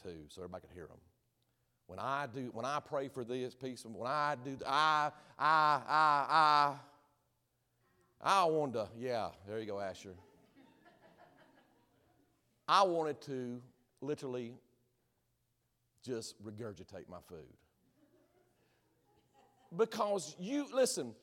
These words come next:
if you're spirit-filled, you're not out there promoting yourself. I'm just saying, I'm, I'm just,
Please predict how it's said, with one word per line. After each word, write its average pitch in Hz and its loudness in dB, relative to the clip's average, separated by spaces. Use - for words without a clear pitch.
if 226 -2
you're 330 2
spirit-filled, 254 4
you're 277 0
not 240 6
out 220 4
there 214 0
promoting 190 2
yourself. 156 -8
I'm 185 0
just 269 -2
saying, 240 6
I'm, 208 4
I'm 233 6
just, 247 0